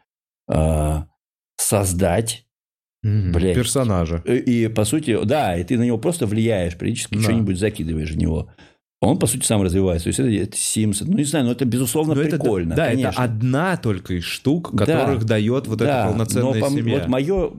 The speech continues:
Speaker 1: мое ощущение, лично мое, что когда, ну, мотивация у этого именно как получить этого тамагочи, эту
Speaker 2: Вот ты
Speaker 1: игрушку.
Speaker 2: сейчас это сказал, ты мне это приплел,
Speaker 1: Я
Speaker 2: я-то
Speaker 1: тебе
Speaker 2: не про
Speaker 1: говорю,
Speaker 2: это
Speaker 1: это,
Speaker 2: говорил.
Speaker 1: да, это, это по мне так мотивация, которая может,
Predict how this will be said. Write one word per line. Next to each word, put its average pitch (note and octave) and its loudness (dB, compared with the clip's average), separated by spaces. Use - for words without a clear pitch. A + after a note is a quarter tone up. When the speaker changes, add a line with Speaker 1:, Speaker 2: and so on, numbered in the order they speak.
Speaker 1:
мое A#2 0
ощущение, F2+ -2
лично G#2 0
мое, E2 0
что - -4
когда, B2 2
ну, G2 4
мотивация A#2 0
у G2+ 2
этого D#2+ -2
именно A2 0
как A#2 0
получить C3 0
этого A2 0
тамагочи, A2+ 0
эту A2+ -2
Speaker 2:
Вот D3 2
ты E3+ 0
Speaker 1:
игрушку. G3+ 0
Speaker 2:
сейчас D#3+ -2
это A#2 -2
сказал, B2 0
ты E3+ -2
мне E3 0
это A2+ -2
приплел, B2+ 0
Speaker 1:
Я C3+ 2
Speaker 2:
я-то C#3+ 0
Speaker 1:
тебе C#3 2
Speaker 2:
не - -
про C#3+ 2
Speaker 1:
говорю, D#3+ 2
Speaker 2:
это D3 -4
Speaker 1:
это, A#2 0
Speaker 2:
говорил. F2+ 0
Speaker 1:
да, A2 0
это, G#2+ -2
это B2 0
по B2 0
мне C3 0
так D3+ -4
мотивация, A2+ 0
которая G#2 2
может, A2+ 0